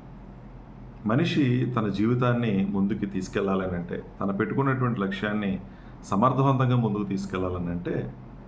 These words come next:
చాలా కష్టసాధ్యమైనటువంటి పని అయిపోయింది. మనిషికి మానసికంగా చాలా స్థిరత్వం అవసరమైంది. పూర్తి ఏకాగ్రత పెడితేనే కానీ ఈరోజు అనుకున్నటువంటి లక్ష్యాన్ని సాధించేటటువంటి పరిస్థితి అయితే లేదు.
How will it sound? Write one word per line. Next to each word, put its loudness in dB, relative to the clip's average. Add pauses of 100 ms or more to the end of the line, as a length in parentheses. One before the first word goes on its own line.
(380)
చాలా 2
కష్టసాధ్యమైనటువంటి 2
పని 4
అయిపోయింది. -2 (800)
మనిషికి 0
మానసికంగా 2 (100)
చాలా 2
స్థిరత్వం -2 (160)
అవసరమైంది. -2 (720)
పూర్తి 6
ఏకాగ్రత 4
పెడితేనే 2
కానీ 2 (280)
ఈరోజు 2
అనుకున్నటువంటి 2
లక్ష్యాన్ని 0
సాధించేటటువంటి -4
పరిస్థితి -6
అయితే -2
లేదు. -4